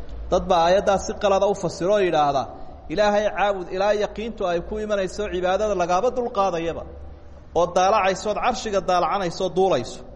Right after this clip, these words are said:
Taasina waa tafsiir taxriif iyaho aayadda lagu xadgudbay. Sidaa daraaddeed, Nebi Maxamed calayhi salaatu wasalaam,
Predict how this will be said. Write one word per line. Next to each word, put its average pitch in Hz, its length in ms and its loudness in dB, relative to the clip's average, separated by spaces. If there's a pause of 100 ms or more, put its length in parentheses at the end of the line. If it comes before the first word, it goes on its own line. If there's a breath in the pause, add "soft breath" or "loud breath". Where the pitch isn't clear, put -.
(720 loud breath)
Taasina 165 360 0
waa 214 160 4
tafsiir 190 500 -4
taxriif 180 460 -2
iyaho 180 260 2 (680 loud breath)
aayadda 180 380 4
lagu 180 200 2
xadgudbay. 131 540 -4 (460)
Sidaa 208 320 2
daraaddeed, 202 560 2
Nebi 185 200 -4
Maxamed 160 280 -4
calayhi 175 300 0
salaatu 175 400 -4
wasalaam, 170 480 0